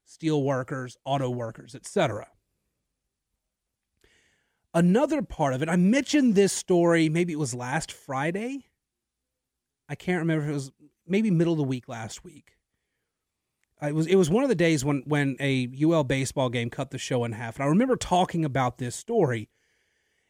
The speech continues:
In a speech last year, Joe Biden claimed that his signature chips Act, chips and Science Act, would benefit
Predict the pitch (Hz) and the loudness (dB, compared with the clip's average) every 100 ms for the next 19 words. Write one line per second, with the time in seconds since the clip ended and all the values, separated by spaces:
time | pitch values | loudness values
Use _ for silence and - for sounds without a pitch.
0 | _ 202 202 190 - - 285 320 - 214 | _ 4 6 4 0 0 2 2 0 2
1 | 180 151 - 196 156 117 127 - _ _ | 2 0 -2 2 2 2 -6 -14 _ _
2 | _ _ _ _ _ _ _ _ _ _ | _ _ _ _ _ _ _ _ _ _
3 | _ _ 156 165 247 247 226 190 165 - | _ _ 0 6 6 6 4 4 0 0
4 | 214 190 165 156 131 160 - 262 247 240 | 2 4 2 2 0 -2 -4 -4 -4 -2
5 | - 190 - - 254 - - 151 117 - | -2 -2 -2 2 2 2 -6 -6 -6 -6
6 | - - _ - 226 - 214 - 165 139 | -8 -16 _ -2 -2 -2 -4 -2 -2 -2
7 | 127 139 135 _ _ _ _ _ 185 147 | -2 -4 -4 _ _ _ _ _ 2 2
8 | 120 - 277 294 208 - 127 139 - | -4 -2 2 2 0 -2 -4 -4 -8